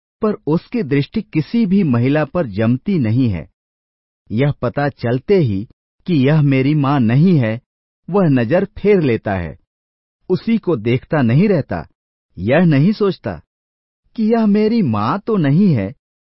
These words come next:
पर है तो सुंदर, किसी न किसी की माँ तो होगी ही, पता चलाओ कि यह किसकी माँ है। ऐसे विकल्पों में नहीं उलझता,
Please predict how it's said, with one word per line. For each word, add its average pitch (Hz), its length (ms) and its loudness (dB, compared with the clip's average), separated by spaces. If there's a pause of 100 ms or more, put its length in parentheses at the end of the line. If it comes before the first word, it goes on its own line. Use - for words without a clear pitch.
(300)
पर 208 120 0
है 98 300 -4
तो 170 180 -4
सुंदर, 175 460 -2 (840)
किसी 160 300 -2
न 202 140 2
किसी 165 360 -6
की 175 160 -4
माँ 123 260 -2
तो 175 200 -2
होगी 101 360 -2
ही, 170 200 -2 (800)
पता 160 280 -2
चलाओ 131 520 -2
कि 156 160 -10
यह 156 180 0 (120)
किसकी 135 320 -4
माँ 127 240 0
है। 95 200 -6 (920)
ऐसे 170 360 0
विकल्पों 147 520 -2
में 220 180 2
नहीं 185 280 4
उलझता, 107 500 -2